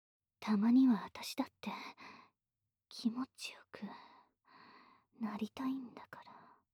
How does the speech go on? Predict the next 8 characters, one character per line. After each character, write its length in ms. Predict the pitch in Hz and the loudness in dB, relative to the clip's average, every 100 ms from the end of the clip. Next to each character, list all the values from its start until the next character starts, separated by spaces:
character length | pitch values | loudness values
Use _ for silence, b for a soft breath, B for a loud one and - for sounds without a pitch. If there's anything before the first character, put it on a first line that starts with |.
| _ _ _ _ B B B B B B B B B B B B _ _ _ _ _ | _ _ _ _ B B B B B B B B B B B B _ _ _ _ _
そ 320 | - - 202 180 | -12 -8 -4 -4
れ 140 | 180 | -4
に、 680 | - - - - - - - B B B B B B B B B B _ _ _ _ _ | -6 -10 -10 -8 -8 -10 -14 B B B B B B B B B B _ _ _ _ _
あ 120 | - 269 | 6 8
ん 200 | 294 294 | 10 8
た 160 | 254 | 8
の 280 | 208 180 | 8 8
お 60 | 190 | 4